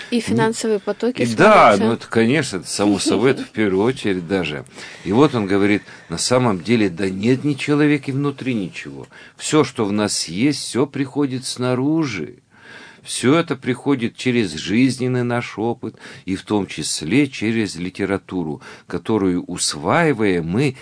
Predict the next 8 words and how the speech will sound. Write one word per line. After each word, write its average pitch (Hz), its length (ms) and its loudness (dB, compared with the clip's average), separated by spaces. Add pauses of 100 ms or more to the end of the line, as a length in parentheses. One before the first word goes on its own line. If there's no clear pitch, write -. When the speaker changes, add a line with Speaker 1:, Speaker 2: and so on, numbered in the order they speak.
(120)
Speaker 2:
делаем 110 640 4
как 110 360 0
бы 90 100 -8
тоже 127 480 -2
с - 140 -16
нашим 107 580 -4
жизненным 95 680 -6 (140)
опытом. 95 640 -6